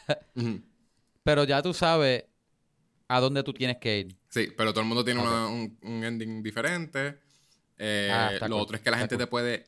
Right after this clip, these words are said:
Speaker 2: interrumpir. Eso es lo otro de, de saber de, de estructura
Speaker 1: Que la
Speaker 2: de
Speaker 1: gente te
Speaker 2: historia.
Speaker 1: puede interrumpir.
Speaker 2: Sí, lo, con los que estás jugando, básicamente ellos se supone que la meta de ellos es ellos,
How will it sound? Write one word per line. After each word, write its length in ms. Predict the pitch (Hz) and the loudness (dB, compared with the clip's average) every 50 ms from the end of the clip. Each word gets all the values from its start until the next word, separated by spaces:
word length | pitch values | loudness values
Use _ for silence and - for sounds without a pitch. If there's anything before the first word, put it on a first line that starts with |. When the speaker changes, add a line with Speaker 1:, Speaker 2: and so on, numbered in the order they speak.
| _ _ - | _ _ -10
Speaker 2:
interrumpir. 1000 | 117 117 113 - 113 107 104 107 104 98 - - 135 131 113 104 101 95 98 101 - - | -10 -10 -6 -4 -4 -4 -4 -4 -6 -6 -2 -2 0 0 0 -2 -6 -8 -12 -18 -20 -16
Eso 160 | - - - 127 | -10 -4 -2 0
es 40 | |
lo 120 | 127 123 120 | 0 2 0
otro 220 | 123 120 120 110 | 0 0 -2 -2
de, 140 | 104 98 92 | -2 -4 -6
de 320 | 90 95 95 95 95 92 - _ | -8 -10 -10 -10 -10 -10 -12 _
saber 380 | - - 104 98 98 101 104 | -8 -6 -4 -4 -2 -4 -4
de, 260 | 104 107 107 104 104 | -4 -4 -4 -4 -6
de 80 | 95 101 | -8 -10
estructura 260 | 101 - - 98 90 - | -12 -12 -16 -18 -8 -2
Speaker 1:
Que 100 | 131 127 | 0 2
la 60 | 120 | 2
Speaker 2:
de 60 | 123 | 2
Speaker 1:
gente 160 | 139 - - | 2 0 4
te 80 | - 156 | 2 2
Speaker 2:
historia. 160 | 127 123 135 | 2 4 4
Speaker 1:
puede 140 | 147 160 170 | 4 4 4
interrumpir. 560 | 165 151 156 151 151 139 131 143 110 92 - _ _ _ _ _ _ _ _ | 4 2 0 0 0 -2 -2 -2 -4 -4 -8 _ _ _ _ _ _ _ _
Speaker 2:
Sí, 100 | - 117 | -2 0
lo, 120 | 110 107 | 0 0
con 100 | - 110 | 2 0
los 80 | 110 107 | -2 -2
que 80 | - - | -4 -4
estás 160 | - 113 110 | -4 -2 -2
jugando, 540 | 131 151 156 165 139 107 101 87 80 - - _ _ _ _ _ _ _ _ _ _ _ _ _ _ _ | -2 -2 0 0 0 -2 -2 -6 -8 -12 -18 _ _ _ _ _ _ _ _ _ _ _ _ _ _ _
básicamente 760 | - 101 98 - 117 123 131 139 143 135 - - 113 - - - 101 | -8 -6 -4 -2 0 0 0 0 -2 -4 -2 -4 -4 -4 -4 -4 -4
ellos 220 | 101 107 123 120 | -4 -4 -4 -4
se 220 | - - - 110 | -6 -6 -8 -10
supone 600 | 101 - - - 98 - - 123 151 156 131 104 - | -10 -12 -10 -12 -10 -6 -4 -4 -4 -4 -4 -6 -6
que 140 | - 95 90 - - 92 98 | -6 -8 -8 -8 -10 -10 -10
la 260 | 95 95 92 92 87 | -8 -8 -8 -10 -10
meta 280 | 92 95 98 - 123 | -8 -10 -6 -4 -4
de 120 | 131 135 139 | -2 -2 -2
ellos 340 | 143 139 123 107 - - - | -4 -4 -6 -6 -8 -12 -10
es 220 | - 110 117 113 - - | -8 -8 -8 -6 -6 -8
ellos, 260 | 104 101 107 123 | -6 -4 -4 -4